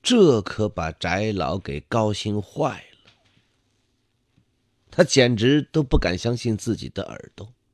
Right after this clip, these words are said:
之前曾毅说三天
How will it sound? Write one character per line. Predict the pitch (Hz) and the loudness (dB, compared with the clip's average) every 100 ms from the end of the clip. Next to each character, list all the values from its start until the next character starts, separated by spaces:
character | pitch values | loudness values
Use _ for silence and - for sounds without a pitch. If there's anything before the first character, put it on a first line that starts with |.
| _ _ _ _ _ _ _ _ | _ _ _ _ _ _ _ _
之 | - 110 | 0 2
前 | 107 90 95 104 - - _ | 2 2 2 2 0 -10 _
曾 | - 170 160 | 4 6 8
毅 | 131 | 4
说 | - 143 147 - - | 4 4 4 0 -16
三 | - 233 226 214 | 0 6 6 6
天 | 202 135 135 | 4 2 2